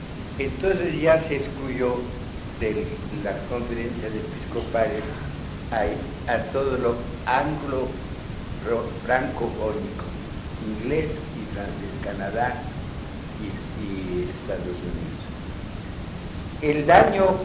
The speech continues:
hecho a la iglesia como iglesia con esta decisión fue muy lamentado en Roma y costó,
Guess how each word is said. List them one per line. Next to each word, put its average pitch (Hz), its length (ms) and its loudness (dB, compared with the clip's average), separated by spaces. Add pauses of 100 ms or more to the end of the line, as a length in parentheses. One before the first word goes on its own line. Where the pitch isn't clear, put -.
(640)
hecho 165 360 6
a 147 100 12
la 135 160 4
iglesia 151 500 4
como 120 240 0
iglesia 127 640 0 (520)
con 117 160 -2
esta 123 320 -2
decisión 123 640 -2 (720)
fue 113 100 -2
muy 139 460 0
lamentado 117 840 0
en - 600 -4
Roma 104 260 -2 (480)
y 120 60 -8 (100)
costó, 92 600 -2